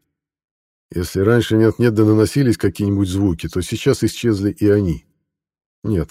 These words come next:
зараженный народец и так не шибко громкий. Развитые так вообще мастера бесшумного передвижения, за исключением разве что топтунов. Но все же периодически что-то роняли, отрывали или разбивали,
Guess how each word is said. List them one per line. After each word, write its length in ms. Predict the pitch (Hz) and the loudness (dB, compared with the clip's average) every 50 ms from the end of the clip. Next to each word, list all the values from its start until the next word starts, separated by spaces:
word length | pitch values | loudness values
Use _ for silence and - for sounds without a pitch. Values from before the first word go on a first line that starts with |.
| - | -12
зараженный 680 | - 76 85 85 90 90 85 92 123 139 139 139 131 131 | -8 -6 -4 -2 -2 -2 0 2 4 4 4 4 2 2
народец 500 | 120 113 113 110 120 131 127 120 113 - | 2 2 2 2 2 0 0 0 -2 -2
и 60 | - 107 | -2 -2
так 260 | - - 135 - - | 0 0 0 0 -2
не 100 | 101 98 | -6 -6
шибко 320 | - - 101 82 - 90 | -2 -2 -4 -2 -2 -4
громкий. 500 | 85 85 95 92 82 80 - - - _ _ _ _ _ _ _ _ _ _ _ _ _ _ _ | -2 0 0 0 0 -2 -4 -8 -18 _ _ _ _ _ _ _ _ _ _ _ _ _ _ _
Развитые 640 | - - 78 87 98 110 117 110 120 120 - 120 113 | -12 -8 -4 0 0 2 2 4 2 2 4 2 2
так 160 | - 113 98 | 2 0 0
вообще 320 | 107 107 98 - - 123 | 0 0 0 2 0 0
мастера 420 | 127 127 127 - - 135 127 123 107 | 2 2 0 2 2 2 4 4 2
бесшумного 540 | 95 101 - - 120 113 101 95 92 90 | 2 0 -2 0 0 0 2 2 0 -2
передвижения, 680 | 85 - 95 101 98 104 107 98 101 90 82 69 67 - _ _ _ _ _ _ | -2 -2 -2 0 2 2 2 4 4 2 0 -2 -6 -16 _ _ _ _ _ _
за 180 | - 85 98 104 | -10 -4 -4 -4
исключением 600 | 95 - - 110 104 - - 120 113 110 107 104 | -4 -2 -2 -2 -2 0 0 2 2 2 4 4
разве 200 | 107 110 101 98 | 4 4 2 2
что 180 | 95 - 107 87 | -2 -4 -6 -4
топтунов. 580 | - 101 - _ - 120 107 95 82 - - _ _ _ _ _ _ _ _ _ _ _ _ _ _ _ _ _ _ _ _ _ _ _ _ | -4 -6 -6 _ 0 0 2 2 0 -4 -10 _ _ _ _ _ _ _ _ _ _ _ _ _ _ _ _ _ _ _ _ _ _ _ _
Но 220 | - 76 82 85 | -6 -4 -4 -4
все 300 | 80 - - - 107 107 | -4 -6 -2 2 2 2
же 120 | 101 101 85 | 2 2 0
периодически 640 | - 95 92 92 92 92 104 107 - - - - | 0 0 0 0 0 0 0 -2 -2 -4 -10 -10
что-то 320 | 90 85 - 101 90 - 95 | -10 -6 -4 -6 -4 -2 -2
роняли, 520 | 87 90 90 90 101 110 113 117 110 107 | -2 -2 0 0 2 4 4 6 4 4
отрывали 720 | 90 80 - 85 - 92 92 90 87 101 113 120 120 113 107 | 2 0 -6 -8 -6 -6 -4 -2 0 0 2 2 4 4 2
или 140 | 104 98 | 2 2
разбивали, 680 | 101 98 104 92 87 98 98 101 110 120 120 113 101 - | 2 2 2 0 2 0 2 4 6 6 6 4 2 0